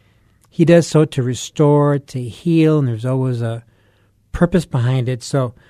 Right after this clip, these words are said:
truth without grace creates arrogant Pharisees. Grace without truth can create lukewarm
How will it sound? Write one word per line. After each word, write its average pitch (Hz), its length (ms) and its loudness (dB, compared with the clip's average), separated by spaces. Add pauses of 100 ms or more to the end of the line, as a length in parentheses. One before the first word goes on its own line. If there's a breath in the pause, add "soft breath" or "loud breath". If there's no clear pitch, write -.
(320 soft breath)
truth 233 300 4
without 160 320 2
grace 156 640 0 (880)
creates 147 640 2
arrogant 147 540 0
Pharisees. 170 840 0
Grace 160 520 0
without 147 380 0
truth 165 580 -2 (840)
can 156 180 4
create 147 380 0
lukewarm 151 960 2